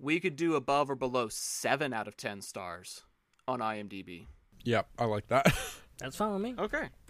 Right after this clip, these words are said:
Speaker 2: Shake it up
Speaker 1: Well,
Speaker 2: a little
Speaker 1: see,
Speaker 2: bit.
Speaker 1: this game, this game is always ever-changing. It's ever-changing. So now we're gonna be guessing correctly above or below seven out of ten stars on I M D B.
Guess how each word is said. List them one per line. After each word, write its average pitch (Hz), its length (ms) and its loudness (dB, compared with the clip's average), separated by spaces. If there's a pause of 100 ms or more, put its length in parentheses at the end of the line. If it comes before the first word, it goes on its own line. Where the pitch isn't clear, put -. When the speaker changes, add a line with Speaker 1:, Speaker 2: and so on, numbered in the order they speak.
(120)
Speaker 2:
Shake 123 280 2
it 117 80 4
up 117 60 4
Speaker 1:
Well, 156 60 4
Speaker 2:
a - 20 4
little 208 140 4
Speaker 1:
see, 101 80 2
Speaker 2:
bit. 202 40 4
Speaker 1:
this 214 140 6
game, 220 340 2 (400)
this 208 160 6
game 226 260 2
is 190 120 2
always 214 760 6
ever-changing. 143 880 0 (540)
It's - 240 -8
ever-changing. 147 640 0
So - 180 -6
now 196 400 4
we're 214 160 8
gonna 202 160 6
be 185 100 4
guessing 175 320 4
correctly 170 380 2
above 147 320 4
or 147 40 2
below 135 340 2
seven 147 800 2
out 139 180 10
of 120 100 -4
ten 117 220 -6
stars 98 380 -4
on 113 120 -4
I 101 200 -4
M 95 120 -12
D 95 160 -12
B. - 240 -20